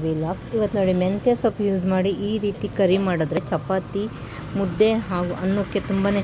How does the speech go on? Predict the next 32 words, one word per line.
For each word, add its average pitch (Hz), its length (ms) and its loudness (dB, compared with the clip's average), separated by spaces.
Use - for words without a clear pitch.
ಚೆನ್ನಾಗಿರುತ್ತೆ. 175 720 2
ರೊಟ್ಟಿಗೂ 220 440 2
ಸಹ 196 180 -2
ಒಳ್ಳೆ 180 260 4
ಟೇಸ್ಟ್ 175 320 2
ಕೊಡುತ್ತೆ. 160 340 0
ಈ 202 100 4
ಮಸಾಲೆ 226 380 4
ರೊಟ್ಟಿ 208 280 0
ಜೊತೆ 196 140 0
ಒಳ್ಳೆ, 180 200 2
ತುಂಬಾನೇ 208 320 0
ಒಳ್ಳೆ 180 160 4
ಕಾಂಬಿನೇಷನ್ 180 640 2
ಇದು. 156 100 0
ಮೊದಲಿಗೆ 247 300 4
ಒಂದು 196 200 0
ಪ್ಯಾನ್ನ 190 360 0
ಬಿಸಿಗೆ 190 340 0
ಇಟ್ಕೊಂಡು 160 360 0
ಒಂದು 208 200 4
ಎರಡರಿಂದ 208 460 2
ಮೂರು 208 180 -2
ಸ್ಪೂನ್ 208 260 -2
ಅಷ್ಟು - 260 -6
ಎಣ್ಣೆ 180 200 0
ಹಾಕ್ಕೊಬೇಕಾಗುತ್ತೆ. 175 840 0
ಎಣ್ಣೆ 233 240 6
ಕಾದ 180 200 0
ನಂತರ 160 320 0
ಸಣ್ಣಗೆ 196 480 0
ಹೆಚ್ಚಿಟ್ಟಂಥ 190 600 0